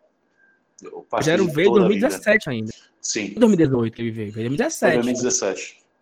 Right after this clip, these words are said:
Speaker 1: Eu participei de, eu participei de todos os momentos da vida. Tipo assim, eu não, não participei, não fiz proposta, mas eu acompanhei toda a vida. Eu tava do Fortaleza ainda. E eu juro pra vocês, a gente não acreditava, cara.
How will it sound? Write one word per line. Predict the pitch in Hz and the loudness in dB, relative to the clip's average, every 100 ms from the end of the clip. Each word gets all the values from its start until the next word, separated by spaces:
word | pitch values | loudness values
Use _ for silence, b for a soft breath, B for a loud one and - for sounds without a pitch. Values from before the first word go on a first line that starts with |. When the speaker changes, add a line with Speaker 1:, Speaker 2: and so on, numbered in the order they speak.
| - | -6
Speaker 1:
Eu | 113 | -4
participei | 123 120 - 127 | -2 -4 -2 -2
de, | 127 151 | -2 -4
eu | |
participei | 143 143 - | -4 -4 -4
de | 170 | -6
todos | 190 190 | -4 -6
os | 151 | -8
momentos | 131 123 107 | -10 -10 -8
da | 110 | -8
vida. | 101 104 101 | -8 -12 -14
Tipo | - 110 | -16 -14
assim, | 101 | -12
eu | 95 | -8
não, | 123 147 - | -2 -2 -2
não | 117 117 | -4 -2
participei, | 107 - - 135 | -2 -4 -2 0
não | 139 127 123 | 0 -2 -2
fiz | - 131 | -4 -4
proposta, | - 147 117 107 92 | -2 -4 -2 -2 -4
mas | 92 92 | -8 -4
eu | 110 | -4
acompanhei | - 127 - 139 127 131 - _ | -2 -6 0 0 2 -2 -8 _
toda | 104 98 | -4 -2
a | |
vida. | 98 | -4
Eu | - | -2
tava | 107 | -4
do | 110 | -4
Fortaleza | - 151 147 131 123 107 | -6 -4 0 0 0 -2
ainda. | 95 - b b b b b - | -8 -12 b b b b b -4
E | |
eu | 120 113 | -2 -2
juro | 127 | -4
pra | 123 123 | -2 -2
vocês, | 123 107 | -2 -4
a | 110 | -6
gente | 107 113 | -8 -4
não | 113 | -2
acreditava, | 113 113 101 98 90 80 | -2 -4 -8 -4 -6 -6
cara. | 85 - | -14 -16